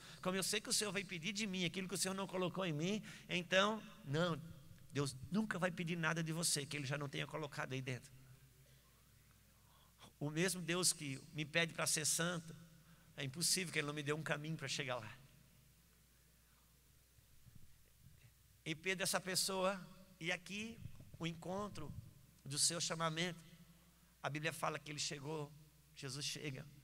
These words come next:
e ele encontra pescadores lavando as redes.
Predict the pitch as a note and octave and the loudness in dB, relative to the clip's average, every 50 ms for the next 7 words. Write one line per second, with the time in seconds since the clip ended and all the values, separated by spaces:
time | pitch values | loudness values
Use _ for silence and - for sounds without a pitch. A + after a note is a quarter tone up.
0 | - - - - - - - - B2 C3+ C3+ C3 C3 B2+ B2 C3 C3 - - - | -20 -20 -20 -20 -20 -16 -10 -6 -4 -2 -2 -2 -4 -4 -6 -8 -12 -16 -12 -10
1 | C3+ B2+ A#2+ - C#3+ C#3 C3 B2+ C3 C3 B2+ A#2 - - - - - - - - | -10 -10 -6 -4 -4 -4 -2 -2 -4 -4 -6 -6 -8 -12 -16 -18 -20 -20 -20 -20
2 | - - - - - - - - - - - - - - - - - - - - | -20 -20 -20 -20 -20 -20 -20 -20 -20 -20 -20 -20 -20 -20 -20 -20 -20 -20 -20 -20
3 | - - - - - - - - - - - - - C#3 C#3 C#3 - C3+ B2+ A#2 | -20 -20 -20 -20 -20 -20 -20 -20 -20 -20 -20 -12 -6 -4 -2 -2 0 -2 -2 -2
4 | B2+ C3+ B2+ A#2 B2 C3+ C3+ B2+ A2 G#2+ B2 C3+ C#3 C#3 C#3+ C#3 C#3 C#3+ B2+ A2 | -4 -4 -4 -4 -2 0 0 -2 -2 -4 -4 -4 -4 -4 -4 -4 -4 -4 -4 -6
5 | F#2+ - - - | -8 -8 -10 -12